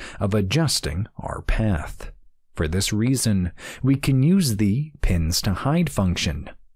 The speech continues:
Just type the number of pins to hide separated by a comma. In this example, the pin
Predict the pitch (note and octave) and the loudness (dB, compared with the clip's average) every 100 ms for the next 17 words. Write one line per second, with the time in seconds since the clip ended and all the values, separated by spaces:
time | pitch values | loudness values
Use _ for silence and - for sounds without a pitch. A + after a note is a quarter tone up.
0 | - A2+ E3 G3+ - - - C3+ C#3 C3+ | -6 2 2 2 0 -4 -2 -2 0 0
1 | C#3 G2+ F#2+ F2+ E2+ - E3 B2+ - G#2 | 2 2 2 0 0 0 2 2 2 0
2 | F2 D3+ D3 G#2+ E2+ G2+ - - - - | -2 -2 0 0 0 -4 -8 -10 -4 0
3 | G3+ F#2+ D#2+ D#2 G#2 C3+ - D2+ D2+ G#2 | 0 2 0 0 -2 -2 -4 -2 -2 -4
4 | - C#3+ C#3 D#2 - - _ - D#2+ D2+ | -2 0 2 2 -2 -12 _ -8 -4 -2
5 | E2+ G#2+ G#2 G#2 D#3 C#3+ F#2+ F2+ G2+ - | 0 0 0 0 2 2 2 2 -2 -6
6 | A#2+ B2+ C#3 - C3+ D2+ G2 | -2 0 2 2 2 2 0